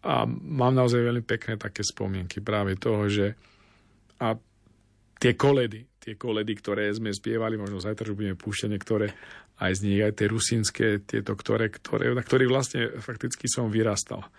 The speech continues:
A je to niečo, čo tvorí súčasť toho môjho takého prežívania Vianoc, aj toho Božieho narodenia. Ako nie niečo ako folklórne v zmysle nejakého povrchného, formálneho,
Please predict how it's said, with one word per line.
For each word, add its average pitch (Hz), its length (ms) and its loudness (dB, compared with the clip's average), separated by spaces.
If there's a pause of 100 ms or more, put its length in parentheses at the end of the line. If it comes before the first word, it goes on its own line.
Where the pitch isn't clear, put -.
(420)
A 107 80 2
je 113 80 6
to 120 160 2
niečo, 110 320 2
čo 104 240 -6
tvorí 104 320 0
súčasť - 560 -4
toho 98 240 -2
môjho 101 320 0
takého 101 400 2
prežívania 101 720 4
Vianoc, 104 560 2
aj 101 160 -6
toho 98 160 2
Božieho 98 400 4
narodenia. 98 560 2 (560)
Ako - 240 4
nie 170 240 6
niečo 156 320 2
ako 135 320 -2
folklórne 113 720 0
v 113 80 -8
zmysle 117 320 -2
nejakého 113 400 -2
povrchného, 98 720 -2
formálneho, 90 720 -2